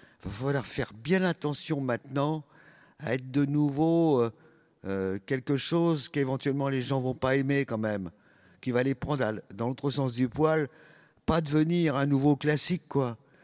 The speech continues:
Ça serait bien de déranger encore, mais pas, pas, pas, pas uniquement pour vous emmerder, déranger parce que quelque part, on a des trucs dérangeants dans notre tête, alors, euh, on sait faire que ça, déranger.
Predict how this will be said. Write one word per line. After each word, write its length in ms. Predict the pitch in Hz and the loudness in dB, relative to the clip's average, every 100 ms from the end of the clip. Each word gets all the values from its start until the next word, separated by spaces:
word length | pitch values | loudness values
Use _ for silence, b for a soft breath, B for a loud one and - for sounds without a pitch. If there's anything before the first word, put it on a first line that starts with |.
| b b | b b
Ça 160 | - 123 | -4 -2
serait 220 | - 165 | 2 0
bien 240 | 156 185 | 4 4
de 40 | 180 | 6
déranger 480 | 160 147 156 135 151 | 6 6 6 6 4
encore, 540 | 139 - 143 127 107 _ _ b b b b b b | 4 4 4 4 -2 _ _ b b b b b b
mais 160 | 123 160 | 2 4
pas, 300 | - 180 151 | 4 2 0
pas, 200 | 196 196 | 0 2
pas, 440 | 190 156 131 117 B B | 2 0 -2 -4 B B
pas 200 | - 156 - | 0 0 4
uniquement 920 | 208 196 190 - 185 185 185 185 147 _ | 4 6 4 2 2 4 4 2 -2 _
pour 140 | 160 156 | 2 2
vous 180 | 156 | 2
emmerder, 520 | 151 151 165 175 175 143 B B B B | 0 2 2 4 4 2 B B B B
déranger 720 | - 175 175 185 185 165 208 | 0 2 6 6 6 6 4
parce 340 | 214 - 151 - | 4 0 -2 2
que 300 | 170 156 143 B B B B - | 4 4 2 B B B B -2
quelque 280 | 151 151 | 0 2
part, 380 | 160 - 196 196 | 2 4 2 4
on 100 | 175 | 4
a 80 | 147 | 4
des 140 | 147 | 2
trucs 180 | - 170 | 2 0
dérangeants 1000 | 147 151 139 147 135 151 151 139 127 113 | 4 2 4 2 2 0 2 0 0 -2
dans 160 | 110 135 | 0 2
notre 240 | 131 - | 0 -2
tête, 340 | - 160 180 | 0 2 2
alors, 360 | 147 123 113 117 | 2 2 0 0
euh, 120 | 113 - B B - | 0 -2 B B -6
on 80 | |
sait 180 | 120 156 | 0 2
faire 220 | 139 156 | 2 -2
que 100 | - | -2
ça, 220 | 156 - 170 | -2 0 0
déranger. 580 | 156 123 127 131 131 | -2 -2 -4 -2 -2